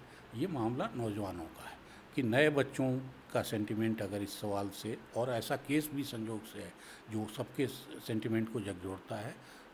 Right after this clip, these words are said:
तो उसके लिए ये इतनी कोशिश है। और सिर्फ बिहार सरकार नहीं है इसमें, पूरे केंद्र सरकार की भी दिलचस्पी है। तुरंत एफ़आईआर होना, नीतीश कुमार खुद से एफ़आईआर कराते हैं। सेंटर ने ए-, एफ़आईआर होने के पहले ईडी से रेड कराना शुरू करा दिया।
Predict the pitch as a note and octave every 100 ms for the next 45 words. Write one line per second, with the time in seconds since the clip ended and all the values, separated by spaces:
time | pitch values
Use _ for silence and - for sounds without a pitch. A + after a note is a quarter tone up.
0 | - E3+ A#3+ - - E3 E3 - - A3+
1 | F3 E3+ F3 C#3 C3+ C3+ C3 B2 A#2+ -
2 | A#2+ F3 B3 G#3 C3 - A3 A3+ B2+ A#2
3 | F3 E3+ D3+ D3+ C#3+ A#2+ G#2 F#2 - -
4 | - - - - - B2+ - G#3+ A3 C#3
5 | C3 - - C3+ B2 C3 B2+ D3 C#3 D3+
6 | C#3 C#3 C3 C3 - D#3 C#3 D3 D#3+ -
7 | - - C3+ D3 D3 B2+ C3+ C#3 C#3 A#2+
8 | B2+ C3+ B2+ G#2+ G2+ - A#2+ A#2+ - B2
9 | - D3 B2 C3 B2+ B2 A#2+ A#2 A2+ B2+
10 | A2+ A2+ - - - - D3 D3 D3+ D3+
11 | C#3+ - - - C#3+ - C#3 D#3 D3+ D3+
12 | C#3+ D3+ D3+ C3+ C3+ D3 C3+ C#3 C3+ C3+
13 | C3 C3+ C3+ B2+ C3 B2+ B2 A#2 A2+ A2+
14 | A2 G#2 G#2+